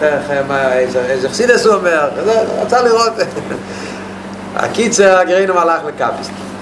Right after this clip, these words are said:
אז היה שבת מבורכים אלול, וגריינום היה בקאפסט. קיצר, אחרי זה, היה, זה היה סוד, הוא עשה את זה בסוד, הוא לא רצה שאף אחד לא ידע, אבל בורכים הרי יודעים את כל הסודות, למעשה,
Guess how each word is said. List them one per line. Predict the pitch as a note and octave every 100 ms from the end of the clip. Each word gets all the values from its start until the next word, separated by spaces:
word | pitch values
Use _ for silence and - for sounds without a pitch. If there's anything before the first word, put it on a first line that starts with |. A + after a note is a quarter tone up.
| - B2+
אז | A#2
היה | C#3+ E3+ F3+
שבת | F3+ F#3 F3 D#3
מבורכים | D3 D3+ B2+ B2
אלול, | D#3 G#3+ A3+ G3 - - - - - - -
וגריינום | C3+ C#3 E3 G3 F3+
היה | E3+ D#3+
בקאפסט. | C#3+ C3+ A#2+ - - - - - - -
קיצר, | F#3+ F#3 D#3
אחרי | C#3 E3 F#3+
זה, | E3 D#3+ D#3 D3+
היה, | D#3 F#3+ D#3+
זה | D3
היה | D3+ -
סוד, | G3 A#3+ G3 D#3
הוא |
עשה | C3 C#3 C3
את | B2
זה | C3
בסוד, | C3 G#3+ A3
הוא | D#3
לא |
רצה | D3 D3 C#3
שאף | C#3
אחד | C#3
לא | C#3+
ידע, | E3 A3 F#3+ D#3
אבל | D#3
בורכים | D3+ G3 - E3 D#3
הרי | C#3+
יודעים | C3+ D3+ D3
את | -
כל |
הסודות, | D3 C3 B2 B2+ F#3+ F#3+ - - - - - - - -
למעשה, | B2+ C#3 F3+ G3+ F#3+ F3 F3